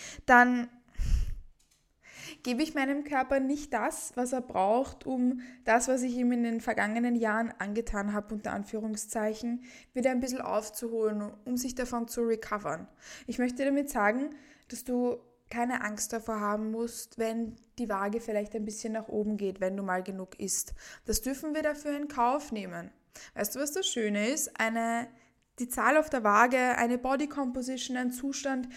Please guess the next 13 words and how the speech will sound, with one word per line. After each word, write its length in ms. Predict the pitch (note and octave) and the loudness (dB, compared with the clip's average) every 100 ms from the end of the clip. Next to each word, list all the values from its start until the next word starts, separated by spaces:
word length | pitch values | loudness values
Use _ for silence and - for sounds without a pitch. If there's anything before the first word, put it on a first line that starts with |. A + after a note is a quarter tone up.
| - - | -14 -6
ist 160 | B3 | -2
immer 160 | C#4+ D4+ | 2 2
etwas 300 | C#4+ C4 - | 2 0 -2
Veränderbares 840 | A#3+ A3+ A#3 A#3 G3+ F#3+ G3+ G3+ | 0 2 2 2 4 2 2 -4
und 120 | G#3+ | -6
nichts, 420 | A#3 A#3+ A#3+ - A3+ | -2 -2 0 -2 0
was 300 | A3 G#3+ - - - | 0 -2 -8 -14 -4
definitiv 840 | A#3+ A#3+ B3 B3 B3 - B3+ A#3+ - | -4 0 2 2 2 0 0 0 -2
Aussagekraft 840 | G3+ A#3+ C4 B3+ A#3+ A#3 A#3 A#3 - | 2 2 2 0 0 0 -2 -2 -2
über 180 | A3 A3+ | 2 2
dich 220 | A3+ - | 2 2
hat 260 | A3+ A#3 | 2 2
oder 280 | A3+ A3 A3 | -2 0 -2